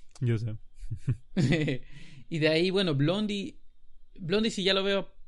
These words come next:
Speaker 2: quizás ya puedo ver, eh, otros artistas. Aurora, no sé, Aurora me llama bastante la atención. ¿Sí has escuchado
Speaker 1: Sí.
Speaker 2: Aurora?
Speaker 1: No, nunca.
Speaker 2: No, creo que ya hemos hablado y tú me habías dicho que no.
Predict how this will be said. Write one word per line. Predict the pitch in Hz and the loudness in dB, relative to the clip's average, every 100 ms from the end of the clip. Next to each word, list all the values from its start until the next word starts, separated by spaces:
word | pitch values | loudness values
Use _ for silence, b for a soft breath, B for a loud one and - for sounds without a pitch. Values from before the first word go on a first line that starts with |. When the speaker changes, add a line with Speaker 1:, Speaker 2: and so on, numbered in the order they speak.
| - | -6
Speaker 2:
quizás | 147 147 147 | -4 -2 0
ya | 151 | 0
puedo | 151 147 | 0 0
ver, | 143 139 - | 0 -2 -4
eh, | 151 131 123 127 | -2 0 -2 -2
otros | 135 135 | -2 -2
artistas. | 139 131 135 - 127 | -2 -2 -4 -2 -2
Aurora, | 123 131 147 165 151 | 2 4 4 4 4
no | 139 131 | 2 2
sé, | - | 4
Aurora | 143 143 160 | 6 6 4
me | 156 | 0
llama | 143 139 | 2 2
bastante | 131 127 | 2 0
la | 123 | -2
atención. | - 127 - 120 151 - - - - - - - - - - - - - - | -2 -4 -6 -8 -10 -12 -12 -12 -12 -16 -18 -14 -12 -10 -12 -14 -14 -14 -14
¿Sí | - | 2
has | 269 | 4
escuchado | 311 131 127 | 6 6 6
Speaker 1:
Sí. | |
Speaker 2:
Aurora? | 123 127 135 - - - - - - - | 4 2 0 -2 -2 -8 -14 -14 -14 -2
Speaker 1:
No, | 139 143 | 0 2
nunca. | 135 139 120 120 | 2 -2 -2 -4
Speaker 2:
No, | 175 151 | -4 -2
creo | 170 | -2
que | 180 | 0
ya | 175 | -2
hemos | 175 160 | -2 -2
hablado | 151 139 | 0 0
y | |
tú | 139 | 0
me | 135 | -2
habías | 127 123 127 123 | 0 -4 -4 -6
dicho | - - | -6 -8
que | 127 | -6
no. | 117 135 | -6 -6